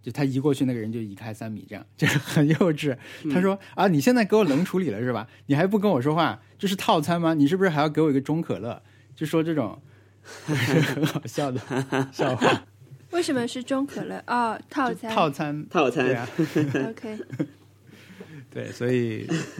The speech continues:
Speaker 1: 这个是看得还蛮开心的一个，一个剧。
Speaker 2: 啊，那我也要去看看，我还挺喜欢这个演员的，他确实是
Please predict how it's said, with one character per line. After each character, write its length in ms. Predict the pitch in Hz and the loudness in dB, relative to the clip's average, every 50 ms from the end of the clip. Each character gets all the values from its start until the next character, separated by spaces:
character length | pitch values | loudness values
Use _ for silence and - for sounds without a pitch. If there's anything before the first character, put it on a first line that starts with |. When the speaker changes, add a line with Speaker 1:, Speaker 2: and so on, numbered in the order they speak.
| 147 - - | -10 -10 -10
Speaker 1:
这 120 | _ - 139 | _ -4 -2
个 120 | 135 135 | -2 -2
是 340 | 127 - 139 135 127 123 120 | -2 -2 -4 -2 -2 -2 -4
看 240 | 117 - - 147 139 | -4 -2 -2 -2 -2
得 60 | 131 | 0
还 300 | 120 113 104 104 110 - | 0 -2 -2 2 4 4
蛮 80 | 160 143 | 4 4
开 200 | 139 - 147 147 | 2 2 2 2
心 240 | 151 143 - 143 143 | 2 0 0 -2 -2
的 60 | 135 | -2
一 140 | 123 120 117 | -2 -4 -6
个， 200 | 117 127 117 113 - - - _ - - - 131 135 131 123 110 _ _ _ | -6 -8 -10 -12 -16 -20 -20 _ -20 -20 -20 -16 -14 -14 -14 -14 _ _ _
一 60 | - 113 | -16 -12
个 120 | 117 120 | -10 -10
剧。 220 | 113 - - 127 127 | -10 -10 -10 -10 -8
Speaker 2:
啊， 140 | 127 127 131 | -4 -2 0
那 140 | 135 185 214 | 2 4 6
我 140 | 190 175 185 | 6 6 8
也 100 | 202 165 | 8 8
要 140 | 156 156 156 | 8 6 4
去 140 | - 175 160 | 2 0 0
看 240 | - 170 147 135 | 2 0 0 0
看， 200 | 135 135 127 120 117 | 0 0 0 0 2
我 100 | 120 135 | 2 2
还 140 | 143 160 180 | 2 2 0
挺 160 | 175 180 214 | 2 2 0
喜 120 | 226 - 160 | 2 4 4
欢 160 | 156 147 151 | 4 4 4
这 60 | 160 | 4
个 80 | 165 160 | 4 6
演 240 | 143 135 117 107 | 6 4 4 2
员 180 | 101 92 90 - | 0 -4 -4 -8
的， 160 | 85 82 - 139 - | -10 -12 -14 -16 -8
他 120 | - 156 | -6 -4
确 160 | 156 - 185 | 2 2 4
实 80 | 175 147 | 2 2
是 360 | 143 - 147 139 127 113 - | 0 0 0 0 0 -2 -6